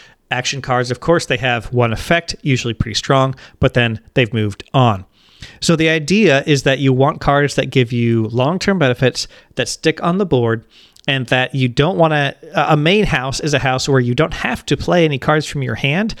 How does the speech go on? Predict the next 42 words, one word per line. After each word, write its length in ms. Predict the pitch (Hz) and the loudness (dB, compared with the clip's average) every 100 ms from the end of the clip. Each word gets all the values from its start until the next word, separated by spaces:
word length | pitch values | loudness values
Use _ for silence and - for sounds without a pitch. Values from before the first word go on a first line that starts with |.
| - - | -14 -4
to 100 | 160 | -2
be 260 | 143 131 135 | 2 2 2
happy 380 | - 156 143 135 | 2 0 0 0
about 260 | 127 127 | 0 -2
your 140 | 123 113 | -2 -2
turn, 340 | - 131 92 - - - | 0 -2 -4 -14 -20 -6
where 240 | 139 131 127 | 2 4 4
those 220 | 131 127 | 2 -2
cards 380 | - 135 143 - | 0 2 2 0
from 160 | 131 | -2
the 60 | 120 | -2
main 240 | 120 160 | -2 -2
house 240 | 143 131 - | 0 -2 -2
have 120 | 110 | -2
gotten 240 | 123 156 | -2 -2
onto 240 | 165 165 160 | -2 -2 -2
the 60 | |
board, 240 | 147 139 135 | 0 0 2
they've 160 | 120 | -2
stuck 320 | - - 151 160 | -2 -2 -2 -2
on 160 | 147 | -2
the 80 | 127 | -2
board, 320 | 120 110 110 - _ _ _ _ _ _ _ _ 139 | -2 -2 -4 -10 _ _ _ _ _ _ _ _ -4
and 120 | 160 | -2
you 80 | 208 | -2
can 160 | 156 | -4
call 480 | - - 131 151 - - - - - | -2 0 2 0 -2 -8 -20 -14 -4
that, 440 | 127 127 127 - | 0 2 0 -2
that 220 | 147 131 | 0 0
house 280 | - 156 - | 0 -2 -2
just 240 | 131 143 | 0 0
for 120 | - 135 | 4 4
what's 200 | 127 143 | 4 2
on 140 | 131 | 2
the 100 | 117 | 0
board 300 | 117 127 190 | 0 0 0
and 140 | 160 | 0
have 140 | 139 123 | -2 0
a 60 | |
really 320 | 113 117 117 113 | 0 0 0 0
productive 640 | - 107 104 - 113 107 | -2 -4 -6 -6 -8 -4
turn 400 | - 160 135 123 | 0 0 0 -2